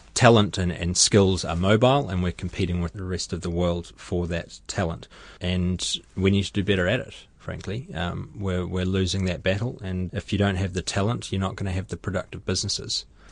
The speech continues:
Inward migration's a positive thing, there's no doubt about that.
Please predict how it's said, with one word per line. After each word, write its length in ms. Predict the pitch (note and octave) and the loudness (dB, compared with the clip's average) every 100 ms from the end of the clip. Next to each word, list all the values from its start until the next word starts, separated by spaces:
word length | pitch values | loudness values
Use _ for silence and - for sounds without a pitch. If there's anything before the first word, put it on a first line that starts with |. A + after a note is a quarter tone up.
| - | 8
Inward 260 | D#3+ D3 G2+ | 10 10 8
migration's 480 | F#2+ G2+ F#2+ F2+ | 6 6 6 2
a 40 | F2 | 0
positive 360 | - F2 F2+ | 2 2 0
thing, 240 | - G2 F2+ | 0 0 0
there's 160 | F#2+ | 2
no 100 | A2 | 2
doubt 180 | F2+ F2 | 4 2
about 300 | E2+ F#2+ E2 | 2 0 0
that. 220 | F2 E2 | -4 -10